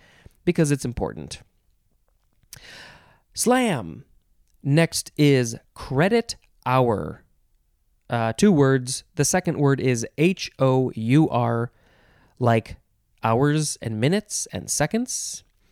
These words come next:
Noun from circa nineteen twenty-seven,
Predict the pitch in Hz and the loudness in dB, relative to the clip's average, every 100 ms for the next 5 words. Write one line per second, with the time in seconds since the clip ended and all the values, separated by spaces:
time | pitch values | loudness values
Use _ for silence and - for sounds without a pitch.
0 | - _ _ _ - 120 123 151 160 127 | -20 _ _ _ -8 0 2 4 4 2
1 | 110 104 - 151 165 160 120 110 - - | 0 -4 -10 -2 0 2 0 -2 -6 -8
2 | - 190 160 127 107 - 139 180 151 - | 0 0 2 0 0 -2 0 0 -2 -2
3 | 180 160 143 - 170 139 - - 170 156 | -2 0 -2 -2 0 0 -2 -2 0 2
4 | 156 156 | 0 -2